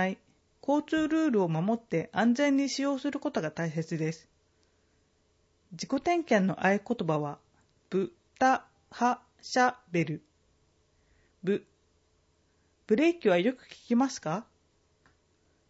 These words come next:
た、タイヤの空気は十分ですか？傷はないですか？は、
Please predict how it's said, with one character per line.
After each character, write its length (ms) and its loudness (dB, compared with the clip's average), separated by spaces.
た、 260 0
タ 140 0
イ 40 0
ヤ 80 2
の 120 0
空 180 -2
気 120 -2
は 120 4
十 200 4
分 200 4
で 120 2
す 120 -10
か？ 200 -8
傷 220 0
は 120 4
な 140 4
い 60 0
で 100 0
す 120 -12
か？ 220 -8
は、 280 0